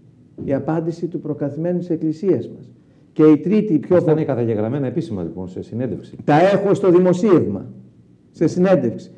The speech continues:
Speaker 1: Και η τρίτη ερώτηση, που μακαριότατη, του λένε τα παιδιά, «Πώς πρέπει να στεκόμαστε απέναντι στο θάνατο, με φόβο ή με ελπίδα;» Η απάντηση του Μακαριωτάτου.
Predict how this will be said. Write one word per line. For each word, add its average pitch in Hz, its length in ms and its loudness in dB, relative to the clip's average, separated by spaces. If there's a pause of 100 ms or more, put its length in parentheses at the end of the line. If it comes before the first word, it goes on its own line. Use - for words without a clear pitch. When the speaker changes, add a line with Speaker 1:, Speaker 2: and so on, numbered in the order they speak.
Speaker 1:
Και 180 120 2
η 185 120 6
τρίτη 190 360 4
ερώτηση, 131 520 2 (400)
που - 120 -10
μακαριότατη, 185 760 4
του 156 80 0
λένε 143 220 4
τα 131 120 -2
παιδιά, 117 380 -2 (220)
«Πώς 240 200 0
πρέπει 233 300 2
να 190 120 -2
στεκόμαστε 170 600 -2
απέναντι 143 440 -2
στο 131 180 -6
θάνατο, 131 640 -4 (380)
με 147 160 2
φόβο 196 500 2
ή 233 80 0
με 240 160 4
ελπίδα;» 139 580 2 (1700)
Η 135 80 -6
απάντηση 151 420 -4
του 156 80 -6
Μακαριωτάτου. 139 800 -2